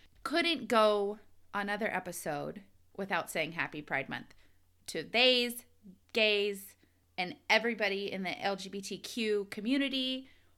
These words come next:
Q plus community. We love you, we see you, we support you, and happy Pride.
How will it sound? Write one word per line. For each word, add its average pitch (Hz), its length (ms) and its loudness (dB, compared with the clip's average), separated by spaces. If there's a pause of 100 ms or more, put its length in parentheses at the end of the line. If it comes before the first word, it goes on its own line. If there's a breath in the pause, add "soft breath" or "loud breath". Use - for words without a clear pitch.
(140 loud breath)
Q 220 180 -4
plus 208 440 -4
community. 220 680 -4
We 185 120 -6
love 226 220 0
you, 240 220 -2
we 202 120 -8
see 202 180 -8
you, 208 160 -2
we 185 180 -8
support 202 460 -4
you, 196 380 -2 (100)
and 170 280 -4
happy 175 460 -4
Pride. - 380 -8